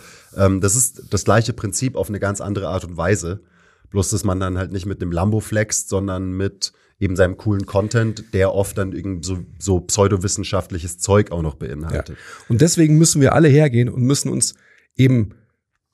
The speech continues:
Speaker 2: Fragen stellen, mit wem interagiere ich hier, auf welche Art und Weise, also welchen Content konsumiere ich?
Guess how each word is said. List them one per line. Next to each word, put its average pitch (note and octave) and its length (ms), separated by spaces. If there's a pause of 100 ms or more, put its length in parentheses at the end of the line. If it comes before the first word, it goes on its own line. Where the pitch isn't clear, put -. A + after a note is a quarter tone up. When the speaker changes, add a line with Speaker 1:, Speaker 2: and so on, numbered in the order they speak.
(220)
Speaker 2:
Fragen A#2 560
stellen, D#3 800 (1120)
mit A#2+ 280
wem D3 240
interagiere D3+ 800
ich A2+ 160
hier, C3+ 340 (520)
auf G#2 180
welche A2+ 260
Art A#2+ 140
und A#2 100
Weise, A2+ 460
also A#2+ 180
welchen C3+ 340
Content D3 500 (360)
konsumiere E3 640
ich? A3 340